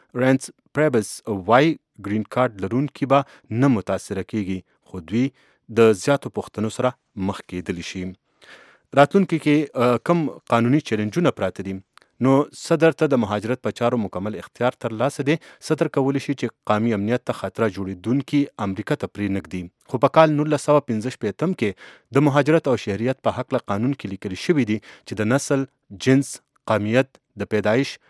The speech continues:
او د اوسېدو د ځای زیږي په، په بنیاد به، آ، په دې هکله چا سره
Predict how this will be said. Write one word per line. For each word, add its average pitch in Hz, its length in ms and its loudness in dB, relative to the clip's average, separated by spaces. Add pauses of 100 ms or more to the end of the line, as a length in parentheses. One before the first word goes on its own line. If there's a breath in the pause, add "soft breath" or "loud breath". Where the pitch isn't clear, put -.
(200 soft breath)
او 143 120 6
د 135 60 2
اوسېدو 139 400 4
د 120 100 0
ځای 117 220 -2
زیږي 104 300 -6
په، 104 220 -8 (100)
په 107 100 -4
بنیاد 110 380 2
به، 95 240 -2 (600 soft breath)
آ، 98 200 0
په - 140 -4
دې 131 180 2
هکله 127 260 -2
چا 113 240 -2
سره 117 300 -2